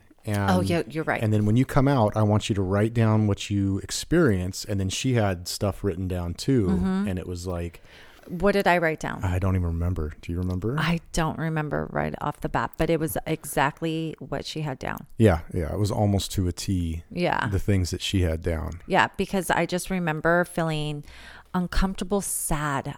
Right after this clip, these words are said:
Speaker 2: I felt really fucking sad.
Speaker 1: That's what it was. She had you write down, like, a bunch of kinda, like, adjective, like, descriptive words,
Speaker 2: Mm-hmm.
Speaker 1: and, and, and sad and, and uncomfortable, and, and, um,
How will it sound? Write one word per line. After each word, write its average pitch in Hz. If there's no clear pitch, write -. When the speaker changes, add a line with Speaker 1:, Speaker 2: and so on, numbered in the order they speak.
Speaker 2:
I 160
felt 160
really 165
fucking 135
sad. 58
Speaker 1:
That's -
what 110
it 92
was. 85
She -
had 98
you 98
write 92
down, 92
like, 90
a 87
bunch 82
of -
kinda, 87
like, 82
adjective, 80
like, 87
descriptive 92
words, 85
Speaker 2:
Mm-hmm. -
Speaker 1:
and, 90
and, 90
and 92
sad 85
and, 82
and 92
uncomfortable, 87
and, 82
and, 85
um, 85